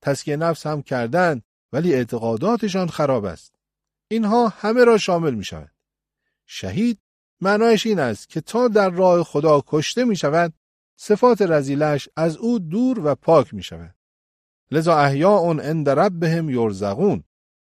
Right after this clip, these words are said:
اینها زنده می‌شوند، زنده هستند،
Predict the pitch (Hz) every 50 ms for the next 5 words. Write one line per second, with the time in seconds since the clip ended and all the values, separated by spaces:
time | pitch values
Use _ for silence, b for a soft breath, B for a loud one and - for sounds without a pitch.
0 | _ _ - 98 107 131 151 165 151 139 135 113 104 110 151 190 196 170 - 165
1 | 147 139 131 120 110 98 90 85 85 98 101 95 87 - 170 180 185 170 - -
2 | - 135 131 117 104 82